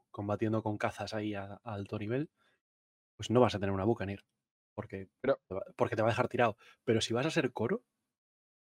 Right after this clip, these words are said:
Speaker 1: un pringao por ahí por el campo, es perfecta. O sea, hasta poco, tiene lo que necesitas, mm, sin extravagancias,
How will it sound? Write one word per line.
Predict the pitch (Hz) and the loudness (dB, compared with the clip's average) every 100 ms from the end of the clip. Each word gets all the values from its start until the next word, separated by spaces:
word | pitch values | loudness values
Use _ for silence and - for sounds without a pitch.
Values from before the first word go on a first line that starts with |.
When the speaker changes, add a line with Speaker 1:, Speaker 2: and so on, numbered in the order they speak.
| _ _ _ _ _ | _ _ _ _ _
Speaker 1:
un | 120 | -2
pringao | 127 120 104 113 113 | 4 2 4 2 0
por | 101 | -2
ahí | 101 | -2
por | 107 | 0
el | 104 | 0
campo, | 107 110 160 - _ _ _ _ _ _ _ _ _ _ _ _ _ _ _ _ | -2 -2 -6 -10 _ _ _ _ _ _ _ _ _ _ _ _ _ _ _ _
es | - | -8
perfecta. | - - 180 - - _ | -6 -4 -6 -6 -18 _
O | - | -4
sea, | 110 101 95 - _ _ _ _ _ | -2 -2 -6 -12 _ _ _ _ _
hasta | - - | -8 -4
poco, | 113 170 247 - | -2 0 0 -2
tiene | - 110 98 | -4 -2 -2
lo | |
que | 101 | -4
necesitas, | 101 117 156 180 226 - _ _ _ _ _ - | -4 -4 -4 -6 -8 -10 _ _ _ _ _ -12
mm, | 104 101 101 | -10 -8 -8
sin | 107 110 | -4 -4
extravagancias, | 101 107 110 160 214 226 | -2 0 0 -2 -4 -6